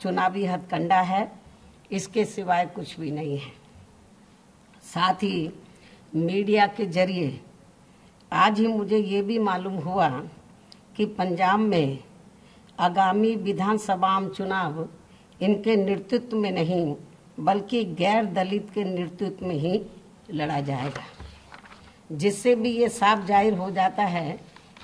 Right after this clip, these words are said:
कि कांग्रेस पार्टी का दलितों पर अभी, अभी तक भी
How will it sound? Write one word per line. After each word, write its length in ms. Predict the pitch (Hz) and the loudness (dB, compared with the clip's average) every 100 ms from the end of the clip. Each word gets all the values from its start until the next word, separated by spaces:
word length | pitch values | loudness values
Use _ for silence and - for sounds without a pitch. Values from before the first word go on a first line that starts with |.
| - | -2
कि 100 | 214 | 0
कांग्रेस 560 | 214 190 190 202 226 214 - | 0 -2 0 0 0 -2 0
पार्टी 340 | 175 170 214 | 0 0 -6
का 400 | 202 175 147 151 - - - - 151 | -2 0 0 -2 -12 -20 -20 -14 -2
दलितों 560 | 139 190 214 214 226 | 2 4 4 2 0
पर 220 | 220 214 | 0 2
अभी, 460 | 220 - 175 190 233 - - - | 2 0 -2 -2 -4 -6 -14 -6
अभी 240 | 175 220 | 0 2
तक 200 | 247 220 | 2 0
भी 400 | 180 175 196 190 | -2 -4 -6 -6